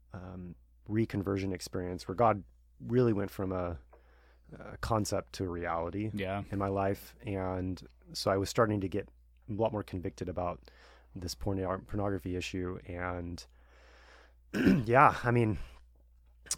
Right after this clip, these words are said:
Speaker 1: I confessed and talked to h-, this mentor of mine, um, about the issue and started getting some accountability for it. Um, and then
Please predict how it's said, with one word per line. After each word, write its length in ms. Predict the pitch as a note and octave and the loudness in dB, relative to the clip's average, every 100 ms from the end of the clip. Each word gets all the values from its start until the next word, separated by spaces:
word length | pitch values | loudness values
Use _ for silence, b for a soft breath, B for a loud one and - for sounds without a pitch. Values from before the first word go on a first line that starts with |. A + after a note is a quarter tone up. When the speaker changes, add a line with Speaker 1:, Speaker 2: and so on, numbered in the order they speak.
| - | 2
Speaker 1:
I 400 | A2 A2 G#2+ G#2 | 4 6 4 2
confessed 560 | - A2+ C#3 C3 - - | 0 6 8 8 0 -4
and 100 | B2+ | 0
talked 240 | B2 B2 - | 4 4 2
to 80 | |
h-, 220 | G#2+ G2+ G#2 | -6 -6 -8
this 300 | - G#2 G#2 | -6 -2 0
mentor 300 | A#2 A#2 B2 | 2 2 4
of 80 | A2+ | 2
mine, 480 | A2+ A2+ A2+ A2+ - - - - | 4 2 2 0 -2 -10 -20 -16
um, 640 | - G#2 G2+ G2 - G2 - - _ _ _ - | -10 -8 -6 -6 -6 -8 -10 -18 _ _ _ -10
about 300 | G#2 G#2+ G#2+ | 0 2 2
the 120 | A2 | 0
issue 560 | A2 - A2+ A2 G#2+ G#2 | 0 0 2 2 2 0
and 580 | G2+ G2 G2 F#2+ F#2+ F#2 | -2 -2 0 0 -2 -4
started 340 | - - A2+ G#2 | -4 0 2 2
getting 420 | G#2+ G#2 G2+ G2+ | 0 0 -2 -4
some 180 | - G#2 | -4 -4
accountability 520 | - G2 F#2+ B2 A2+ | -4 -4 0 2 2
for 260 | - G#2+ G#2+ | 2 4 6
it. 180 | G#2 - b b b b b b - | 4 2 b b b b b b -16
Um, 600 | F#2+ F#2+ G2 F#2 F#2 F#2+ F2+ - - | -6 -2 -2 -2 -2 -4 -6 -16 -8
and 200 | G#2 G#2 | -4 0
then 500 | G#2 G#2 G#2 G2+ G2+ | 0 2 0 0 -2